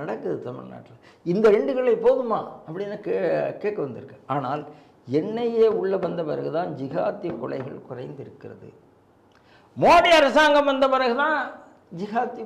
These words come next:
கொலைகள் குறைந்திருக்கிறது. சார், மோடி சி எம் ஆன போது குஜராத்தில் கலவரமே இல்லையே, ஒரே ஒரு விஷயத்தோட முடிஞ்சு வச்சேன், அதுக்கப்புறம் வரவே இல்லையே. பி எம் ஆன பிறகு எந்த கலவரம் இல்லையே. கலவரத்தை அடக்கணும், ஜிகாத்தி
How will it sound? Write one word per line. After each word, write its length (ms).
கொலைகள் 340
குறைந்திருக்கிறது. 580
சார், 160
மோடி 340
சி 100
எம் 140
ஆன 100
போது 160
குஜராத்தில் 540
கலவரமே 460
இல்லையே, 240
ஒரே 260
ஒரு 120
விஷயத்தோட 440
முடிஞ்சு 340
வச்சேன், 260
அதுக்கப்புறம் 460
வரவே 280
இல்லையே. 220
பி 160
எம் 140
ஆன 180
பிறகு 260
எந்த 240
கலவரம் 400
இல்லையே. 160
கலவரத்தை 680
அடக்கணும், 600
ஜிகாத்தி 520